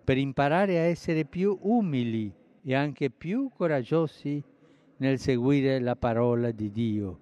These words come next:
per accogliere il tenero abbraccio del suo figlio Gesù,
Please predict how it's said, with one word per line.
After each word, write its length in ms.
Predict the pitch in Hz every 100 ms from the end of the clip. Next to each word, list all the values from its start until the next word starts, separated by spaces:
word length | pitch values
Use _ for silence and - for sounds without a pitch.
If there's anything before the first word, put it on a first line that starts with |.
| -
per 140 | 139 139
accogliere 800 | 135 170 196 180 170 165 151 -
il 340 | - 135 127 -
tenero 480 | 214 254 208 160 143
abbraccio 600 | 127 156 226 220 - 170
del 240 | 151 131
suo 240 | - 139 123
figlio 420 | - 190 170 160
Gesù, 560 | 139 131 - 127 101